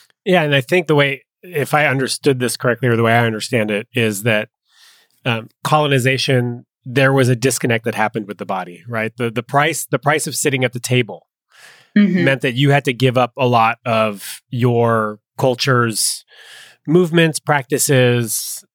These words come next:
Speaker 1: uh,
Speaker 2: Mm-hmm.
Speaker 1: da-, uh, forms of dance. And
Speaker 2: Yeah.
Speaker 1: that, that has basically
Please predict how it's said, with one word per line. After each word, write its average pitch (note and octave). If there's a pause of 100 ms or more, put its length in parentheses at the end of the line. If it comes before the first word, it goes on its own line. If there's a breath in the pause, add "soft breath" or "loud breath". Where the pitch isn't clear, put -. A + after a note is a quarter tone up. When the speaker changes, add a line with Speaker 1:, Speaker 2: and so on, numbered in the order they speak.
(680)
Speaker 1:
uh, G#2+ (920 loud breath)
Speaker 2:
Mm-hmm. E3
Speaker 1:
da-, B2+
uh, C3+ (160)
forms A#2+
of G#2
dance. A#2+ (600 loud breath)
And C#3+
Speaker 2:
Yeah. E3+
Speaker 1:
that, D#3
that D3+
has C#3
basically B2+